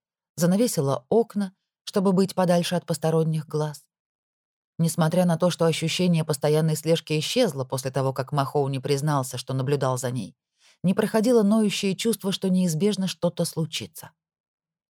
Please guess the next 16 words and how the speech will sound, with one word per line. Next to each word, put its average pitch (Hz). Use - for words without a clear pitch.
Не 175
раздеваясь, 156
оставшись 160
в 135
мягкости 139
плаща, 143
Мишель 214
плюхнулась 165
на 143
диван 156
и 175
уставилась 180
в -
чёрный 151
экран 127
телевизора. 131